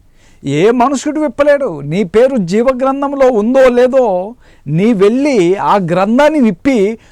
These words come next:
పరిశోధించేటువంటి ధైర్యము ఏ మనుషుడికి, ఏ రాజుకు, ఏ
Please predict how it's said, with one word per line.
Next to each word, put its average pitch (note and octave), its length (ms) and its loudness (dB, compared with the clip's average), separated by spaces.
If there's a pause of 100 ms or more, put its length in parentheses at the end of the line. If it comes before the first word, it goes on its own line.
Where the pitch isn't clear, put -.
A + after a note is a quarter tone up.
(160)
పరిశోధించేటువంటి C4 920 0
ధైర్యము A3+ 680 0
ఏ F#3 240 2
మనుషుడికి, A#3+ 720 -2
ఏ G#3+ 280 2
రాజుకు, G#3+ 600 -2
ఏ G3+ 120 2